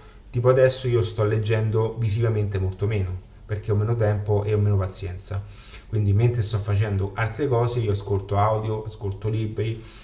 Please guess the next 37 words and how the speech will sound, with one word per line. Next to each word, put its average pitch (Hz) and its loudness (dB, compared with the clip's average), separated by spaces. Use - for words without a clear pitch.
ascolto 104 0
podcast, 104 0
ascolto - -6
tantissime 110 -4
cose, 95 -2
anche 185 -4
quando 143 2
ascolto 127 2
in 117 2
lingua 110 2
inglese. 90 -4
Non 117 0
so - -2
perché, 175 -2
anche 110 0
ascoltando 107 -2
in 98 2
lingua 110 2
inglese, 123 0
anche 101 0
se 101 0
è - 2
un'altra 101 0
grammatica, 127 0
migliora 123 4
anche 113 0
un 104 2
pochettino 101 -2
il 95 4
mio 95 0
aspetto 95 -4
in 87 -6
italiano, - -8
perché 156 -4
comunque 139 0
ricevo, 147 0
ehm, 101 0